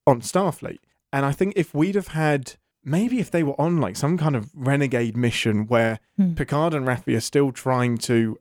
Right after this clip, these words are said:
Speaker 1: help the Romulans, but without Starfleet's help. Now,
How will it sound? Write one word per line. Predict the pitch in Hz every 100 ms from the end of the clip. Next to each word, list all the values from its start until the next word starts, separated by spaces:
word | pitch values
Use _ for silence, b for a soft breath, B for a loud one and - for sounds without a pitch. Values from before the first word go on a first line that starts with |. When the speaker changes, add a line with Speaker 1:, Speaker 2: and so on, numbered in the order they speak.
| -
Speaker 1:
help | 151 -
the | 139
Romulans, | 131 127 120 117 113 -
but | 127 -
without | 135 127 113 - - 131 117 117
Starfleet's | - 127 110 104 120 -
help. | 127 - -
Now, | 123 120